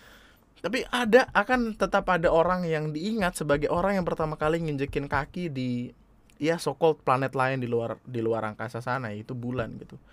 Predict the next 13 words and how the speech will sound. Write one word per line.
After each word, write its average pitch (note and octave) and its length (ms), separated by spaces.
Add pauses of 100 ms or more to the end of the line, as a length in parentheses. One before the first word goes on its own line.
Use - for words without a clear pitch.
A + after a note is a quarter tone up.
(280)
Terlepas C#3 400
dari A#2+ 220
apakah A2+ 400
bulan A#2 420
itu, G#2+ 400 (540)
apa, B2 240 (240)
pendaratan A#2 500
ke A#2 80
bulan A2+ 300
itu A2 100
bener G#2 300
atau G2 180
salah, B2 460